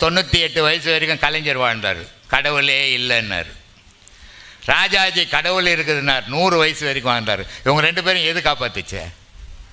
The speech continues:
கடவுளா, குலதெய்வமா? சாப்பாடுமா,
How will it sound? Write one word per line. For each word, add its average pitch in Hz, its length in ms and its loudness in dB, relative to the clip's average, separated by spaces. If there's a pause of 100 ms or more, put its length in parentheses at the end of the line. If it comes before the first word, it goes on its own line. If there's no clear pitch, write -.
(420)
கடவுளா, 139 400 0 (840)
குலதெய்வமா? 143 640 0 (1400)
சாப்பாடுமா, 113 840 -2